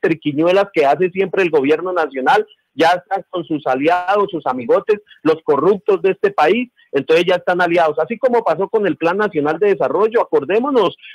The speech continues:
cuando decían, "Se hundió el Plan Na-, Nacional de Desarrollo",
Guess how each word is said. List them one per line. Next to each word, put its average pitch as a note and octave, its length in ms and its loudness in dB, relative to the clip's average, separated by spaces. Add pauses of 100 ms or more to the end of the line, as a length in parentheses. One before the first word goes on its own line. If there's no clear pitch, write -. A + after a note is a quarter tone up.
cuando F3 240 2
decían, G#3 340 0
"Se G3+ 120 -6
hundió G#3+ 280 0
el A#3+ 80 -4
Plan A3+ 220 -2
Na-, A3+ 260 0 (120)
Nacional F3 500 -6
de G#3+ 120 2
Desarrollo", F#3 460 -2